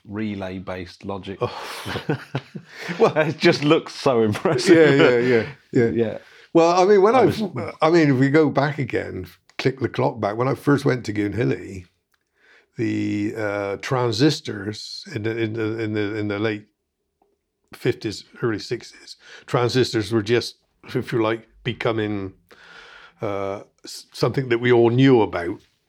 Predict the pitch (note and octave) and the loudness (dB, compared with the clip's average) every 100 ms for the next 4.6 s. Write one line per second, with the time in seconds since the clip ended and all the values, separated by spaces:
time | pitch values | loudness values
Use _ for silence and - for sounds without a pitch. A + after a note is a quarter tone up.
0 | _ _ _ _ _ B2 A2+ A2 G#2+ A2 | _ _ _ _ _ -2 0 0 -2 -4
1 | A2 G#2+ - A2+ A2 G#2+ G#2 G#2 G#2 G#2+ | -6 -6 -2 0 0 0 0 0 -2 -2
2 | G#2+ A2 G#2+ G#2+ G#2+ G#2 G#2 _ _ _ | 0 0 -2 -4 -6 -8 -10 _ _ _
3 | _ - A2+ G#2+ G#2+ G#2+ A2 G#2+ A#2+ B2 | _ -10 -10 -8 -10 -12 -12 -10 -4 2
4 | D3+ D#3+ G#2+ C3+ E3 - | 4 4 2 0 -4 -10